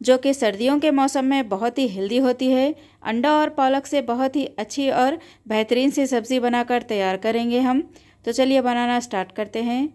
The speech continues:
अंडा पालक बनाने के लिए सबसे पहले हम पालक को साफ़ धो लेंगे और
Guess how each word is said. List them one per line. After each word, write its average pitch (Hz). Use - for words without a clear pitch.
अंडा 226
पालक 285
बनाने 247
के 262
लिए 262
सबसे 247
पहले 226
हम 240
पालक 214
को 247
साफ़ 214
धो 190
लेंगे 220
और 254